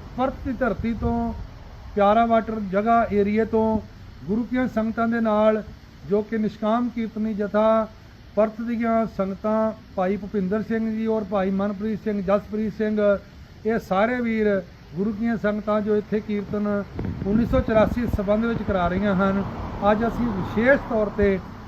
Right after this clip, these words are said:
ਇੱਥੋਂ ਦੀ ਗੁਰੂ ਕੀ ਸੰਗਤ ਵੱਲੋਂ ਤੁਹਾਨੂੰ ਵਧਾਈ ਭੇਟ ਕਰਦੇ ਹਾਂ।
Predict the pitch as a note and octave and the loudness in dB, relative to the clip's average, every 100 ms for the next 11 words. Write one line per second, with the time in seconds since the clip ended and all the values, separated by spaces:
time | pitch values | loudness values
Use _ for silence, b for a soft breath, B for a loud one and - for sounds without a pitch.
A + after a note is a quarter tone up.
0 | - G#3+ G#3+ B3+ B3+ G3 G3 G3 G3 - | 0 0 0 -2 -2 -2 -2 -2 -4 -4
1 | G3 F#3+ F#3 F#3 F#3 F#3 F#3+ E3+ E3 E3+ | -4 -4 -4 -4 -2 -4 -4 -4 -4 -4
2 | F3+ D#3+ F#3 F3 E3 D#3 C#3+ F3+ G#3+ B3 | -4 -2 -4 -4 -2 -4 -4 0 2 2